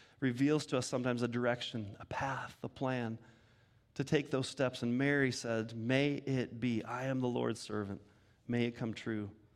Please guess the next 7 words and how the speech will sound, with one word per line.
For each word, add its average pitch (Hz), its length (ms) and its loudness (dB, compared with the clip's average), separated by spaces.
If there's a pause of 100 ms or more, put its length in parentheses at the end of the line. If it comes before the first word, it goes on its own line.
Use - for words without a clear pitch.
(840)
Just - 160 -14
the 131 80 -2
submitting 127 840 0
to 120 360 -4
what 110 180 -4
God 107 300 0
has. 98 420 -2